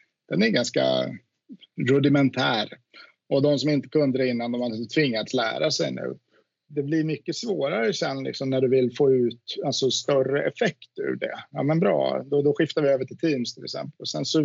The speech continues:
börjar vi dela dokument via Teams. Det är ju snarare när du ökar på, liksom, eh, bredden utav olika lösningar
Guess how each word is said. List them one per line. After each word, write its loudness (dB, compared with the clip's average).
börjar 0
vi 4
dela 2
dokument -2
via -14
Teams. -10
Det 2
är 6
ju 4
snarare 2
när 0
du -2
ökar -2
på, 2
liksom, -2
eh, -2
bredden 2
utav -4
olika -2
lösningar -2